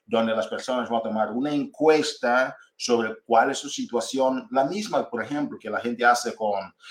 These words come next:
el To Be Mindset, con el Portion Fix. Vamos a hacer también ahora para una forma más complementaria, más com-, perdón, más completa dentro del sistema, donde tú tienes la oportunidad de enviar a las personas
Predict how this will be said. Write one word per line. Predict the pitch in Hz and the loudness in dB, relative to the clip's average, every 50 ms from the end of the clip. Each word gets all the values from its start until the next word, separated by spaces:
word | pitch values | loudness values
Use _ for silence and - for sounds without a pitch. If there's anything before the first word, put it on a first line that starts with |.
| - - | -18 -6
el | - 101 - - | -6 -6 -4 -2
To | - 120 | -2 -2
Be | 110 110 107 | 0 0 -2
Mindset, | 104 104 120 135 143 143 135 127 - - 135 131 131 123 - | 0 0 2 2 2 0 -2 -2 -4 0 2 2 2 2 0
con | - 104 101 | -6 -8 -8
el | 98 - - | -8 -10 -2
Portion | 120 120 120 - - 104 92 | 0 0 0 0 -2 -8 -12
Fix. | - - 135 160 - - - - - - _ _ _ _ _ _ _ _ | -10 -2 0 0 0 0 -4 -8 -8 -12 _ _ _ _ _ _ _ _
Vamos | - 120 131 139 147 139 135 | 8 8 8 10 8 4 2
a | |
hacer | 117 - 143 139 - | 0 2 0 0 2
también | 127 113 113 120 123 120 | 2 2 2 0 0 2
ahora | 113 110 113 123 127 131 127 - | 2 2 4 4 4 2 2 2
para | - 120 120 127 131 139 135 - - | 4 4 4 6 6 4 2 2 -2
una | 131 123 123 131 - | -4 -2 0 0 -2
forma | - - 123 123 120 120 113 | -2 0 0 0 2 0 -2
más | 113 113 117 123 131 135 - - - - | -2 4 6 6 6 6 2 -4 -8 -6
complementaria, | - 139 143 - - 113 107 101 98 95 95 87 - 123 120 120 117 110 101 95 | -6 -6 -6 -6 -8 -8 -10 -8 -10 -12 -16 -10 -2 -2 0 0 0 -4 -6 -2
más | 110 110 110 - | -2 -2 -2 -2
com-, | - - 110 - - | -6 -10 -10 -10 -10
perdón, | 113 113 120 113 - | -8 -4 -4 -2 2
más | 117 127 - | 2 0 0
completa | - 117 110 - - - - - 127 127 120 - - 98 95 - - - _ - - _ _ | 2 -2 -4 -4 -4 -8 -2 2 2 2 2 0 -4 -4 -4 -4 -4 -6 _ -20 -20 _ _
dentro | _ 92 110 110 110 113 117 113 | _ -6 -4 -2 -2 -2 -4 -2
del | 117 135 135 - | 0 0 -2 -2
sistema, | 127 113 - - 123 110 101 - 95 95 - - _ _ _ _ | -4 -6 -6 -6 -6 -6 -6 -6 -8 -10 -12 -12 _ _ _ _
donde | _ 101 113 113 110 107 104 - | _ 4 4 4 4 2 -2 -6
tú | - 151 165 175 | -4 -6 -6 -4
tienes | - 156 165 160 165 147 135 | -4 -2 -2 0 0 0 4
la | 139 123 113 - - | 4 4 4 4 2
oportunidad | 127 127 127 127 - 127 117 107 - - 117 110 107 104 101 98 113 107 92 85 87 101 117 107 | 0 0 0 0 0 -2 -4 -4 -4 -4 -4 -2 -2 -4 0 2 4 4 4 4 2 -2 -6 -8
de | 110 110 110 117 110 | -8 -8 -8 -6 -8
enviar | 104 101 95 98 104 110 117 123 131 143 156 160 - - | -8 -8 -10 -8 -4 0 2 2 4 4 2 0 0 2
a | 127 117 113 | 0 2 2
las | 107 104 - | 0 -2 -6
personas | - - 110 - - 123 117 110 - 92 104 117 - | -8 -12 -12 -8 -6 -4 -4 -4 -4 -4 -6 -6 -8